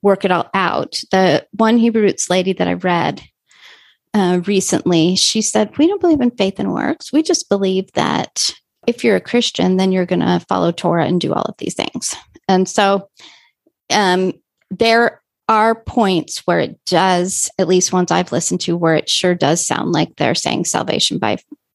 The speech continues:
by the law and the gospel. Um, something like that. I mean, they do recognize Christ's death on the cross. I don't even, it's so hard, you know, it's, I can't, like, go to the Hebrew Root Systematic Theology book and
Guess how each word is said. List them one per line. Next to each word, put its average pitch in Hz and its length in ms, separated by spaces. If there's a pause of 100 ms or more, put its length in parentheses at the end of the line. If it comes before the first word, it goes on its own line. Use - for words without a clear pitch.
(720)
by 165 400 (720)
the 170 120
law 156 340
and 160 180
the - 40
gospel. - 600 (1300)
Um, - 320
something - 380
like - 180
that. - 80
I 190 60
mean, 214 140
they 247 100
do 240 180
recognize 170 580
Christ's 175 320
death 170 200
on 185 120
the 180 60
cross. - 600 (840)
I 220 60
don't 339 300
even, 285 220
it's - 180
so 311 200
hard, 247 640 (300)
you 214 100
know, 220 120
it's, 226 160
I 233 80
can't, - 300
like, 254 180
go 208 140
to 214 60
the 180 80
Hebrew 220 320
Root 196 260
Systematic 202 640
Theology 196 480
book - 360
and - 180